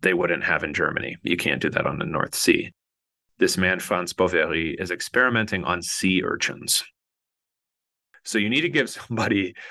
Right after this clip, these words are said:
a couple years to just think about sea urchins and why and how they begin to grow in the ways that they do, especially abnormal ways, because that's what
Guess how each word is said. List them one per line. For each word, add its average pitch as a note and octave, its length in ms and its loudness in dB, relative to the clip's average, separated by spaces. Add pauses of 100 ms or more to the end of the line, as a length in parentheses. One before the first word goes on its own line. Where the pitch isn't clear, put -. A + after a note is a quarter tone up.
(120)
a A2 80 -4
couple C3 320 4
years F#2 680 -2 (120)
to A2 100 4
just F#2+ 280 -4
think G#2+ 160 2
about F#2 280 2
sea G2 300 0
urchins - 640 -2 (1400)
and E2+ 480 0
why G#2 320 4
and G#2+ 160 0
how E2 720 0
they F#2 280 2
begin E2+ 360 -2
to E2+ 100 -8
grow D#2+ 840 2 (320)
in E2+ 400 -2
the F2 100 -2
ways F2 260 4
that F#2 100 -2
they E2 140 0
do, D#2+ 240 0
especially E2 440 0
abnormal E2+ 540 0
ways, - 540 -2
because D#2+ 320 2
that's - 260 -2
what - 220 2